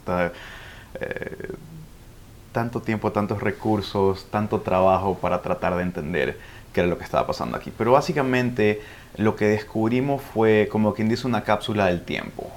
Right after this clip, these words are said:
una, eh, un servidor que fue utilizado para la primera campaña,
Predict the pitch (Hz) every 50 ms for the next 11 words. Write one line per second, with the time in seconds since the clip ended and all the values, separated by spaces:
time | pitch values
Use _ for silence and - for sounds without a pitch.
0 | - - - - 107 110 113 113 113 113 110 107 104 104 104 104 101 - - -
1 | - - - - - - - - - - - - - - - - - - - -
2 | - - - - - - - - - - - - - - - - - - - -
3 | - - - - - - - - - - - - - - - - - - - -
4 | - - - - - - - 127 143 123 - 160 147 135 127 113 113 117 110 98
5 | 90 107 101 - - - - - - - - - - 110 104 - - 107 107 -
6 | - 120 110 107 95 - - 104 101 98 101 104 95 - - 98 92 90 90 90
7 | 85 - - - - 92 92 92 90 - - 98 95 95 98 101 107 110 110 107
8 | 110 104 98 95 - - 98 95 95 92 95 95 92 92 92 95 95